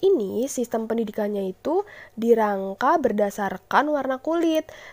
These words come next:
Seperti contohnya, pelajar kulit putih memiliki kementerian yang berbeda dan, eh, pelajar kulit hitam itu ber-,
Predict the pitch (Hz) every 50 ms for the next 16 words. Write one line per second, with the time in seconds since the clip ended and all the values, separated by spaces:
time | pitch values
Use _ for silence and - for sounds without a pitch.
0 | - - - 233 - 226 220 - - 233 - - 220 208 214 208 208 202 202 208
1 | 226 262 277 277 247 214 202 190 - _ - 220 226 226 220 214 226 226 226 -
2 | 233 233 233 226 - - 214 208 - - 294 302 302 302 294 285 262 254 240 226
3 | 226 226 - 254 254 - 254 247 240 233 233 - 226 226 220 226 226 214 214 202
4 | 196 190 190 196 196 190 208 214 220 220 220 220 220 220 - - - - - -
5 | - 196 202 202 196 196 196 202 226 269 320 339 - - - - - - - 233
6 | 233 226 226 226 226 226 226 - 233 233 233 226 226 240 233 233 - 247 240 240
7 | 233 - 196 190 - _ - 240 247 269 285 311 - 240 - 311 285 247 220 214
8 | 208